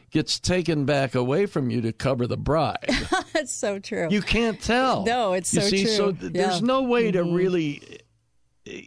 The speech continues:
Speaker 2: Yeah.
Speaker 1: come to the exact figures on
Speaker 2: Ex-
Speaker 1: those kind of things.
Speaker 2: Exactly. And then, of course, when future payments are always coming, when everything's done on future bonds, when everything's done into the future instead of working with the here and now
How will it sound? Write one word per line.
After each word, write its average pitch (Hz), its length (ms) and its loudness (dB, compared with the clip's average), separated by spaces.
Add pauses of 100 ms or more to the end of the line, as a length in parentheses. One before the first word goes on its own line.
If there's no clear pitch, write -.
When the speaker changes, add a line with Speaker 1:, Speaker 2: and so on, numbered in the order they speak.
(180)
Speaker 2:
Yeah. 220 220 0
Speaker 1:
come 202 260 2
to 185 240 0
the 151 180 2
exact 143 500 0
figures 147 520 -2
on 107 160 -2
Speaker 2:
Ex- - 140 0
Speaker 1:
those - 160 -2
kind 90 280 -6
of 85 120 -6
things. 50 360 -10
Speaker 2:
Exactly. 175 840 -2
And 190 160 0
then, 185 80 2
of 175 100 -2
course, 214 320 0
when 180 220 0
future 254 580 -2
payments 214 520 -2
are 185 80 0
always 180 400 0
coming, 185 500 -2 (240)
when 180 140 0
everything's 220 440 0
done 185 200 0
on 170 160 -2
future 214 480 -2
bonds, 170 640 -2 (260)
when 202 140 -2
everything's 247 540 0
done 208 240 0
into 202 340 -2
the 185 120 0
future 240 440 -2
instead 190 380 -2
of 190 160 0
working 196 320 -2
with 180 120 -2
the 180 80 -2
here 180 200 0
and 170 160 0
now 170 340 -4